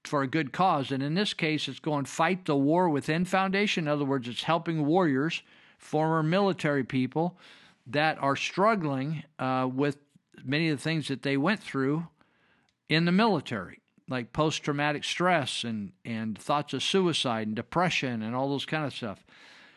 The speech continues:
So part of the money's going there, and frankly,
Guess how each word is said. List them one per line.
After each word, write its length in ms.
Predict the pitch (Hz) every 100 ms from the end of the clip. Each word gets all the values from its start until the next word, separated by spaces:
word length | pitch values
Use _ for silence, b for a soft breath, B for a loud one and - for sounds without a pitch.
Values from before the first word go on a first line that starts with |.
| B -
So 180 | 147
part 260 | 135 196 220
of 60 | 180
the 100 | 165
money's 380 | 165 165 139
going 260 | 160 151 147
there, 340 | 139 170 208 - 131
and 180 | 127
frankly, 560 | - 247 254 135 131